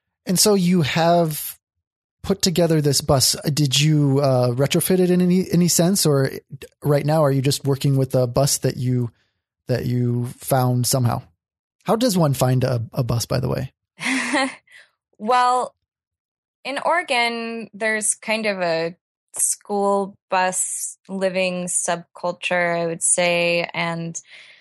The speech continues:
Speaker 2: it's not way too difficult to just do a Craigslist search in Eugene or Portland and have lots of school buses show up that have already been converted. So my bus had been converted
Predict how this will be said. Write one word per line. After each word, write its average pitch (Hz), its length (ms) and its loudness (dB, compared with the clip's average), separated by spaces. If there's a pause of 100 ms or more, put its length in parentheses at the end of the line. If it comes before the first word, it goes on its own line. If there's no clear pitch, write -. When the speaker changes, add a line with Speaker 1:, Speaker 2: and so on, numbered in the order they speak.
(380)
Speaker 2:
it's 233 200 -4
not 339 300 -2 (240)
way 226 260 0
too 226 220 -6
difficult 202 640 -2
to 214 100 -8
just 180 340 -4
do 180 120 0
a 170 80 0
Craigslist 175 640 -4
search 170 380 -4
in 170 400 -6
Eugene 180 500 -2
or 170 140 0
Portland 165 680 -2
and 156 460 -6 (680)
have 175 400 -2
lots 165 340 -2
of 165 80 -12
school 160 400 -6
buses 156 800 -6 (180)
show 175 340 -2
up 160 260 -2
that - 120 -6
have 170 160 -4
already 165 360 -4
been 160 220 -8
converted. 156 680 -8 (400)
So 214 480 2
my 262 260 0
bus 220 360 -2
had 196 260 -6
been 190 420 -6
converted 180 920 -4